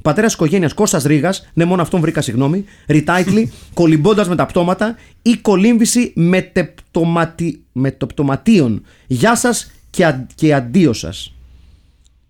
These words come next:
Αυτά τα ολίγα, ε,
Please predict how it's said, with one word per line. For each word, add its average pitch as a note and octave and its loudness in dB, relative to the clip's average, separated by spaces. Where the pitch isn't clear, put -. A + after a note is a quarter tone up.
Αυτά C#3 -4
τα C3 -4
ολίγα, B2+ -2
ε, G#2 -4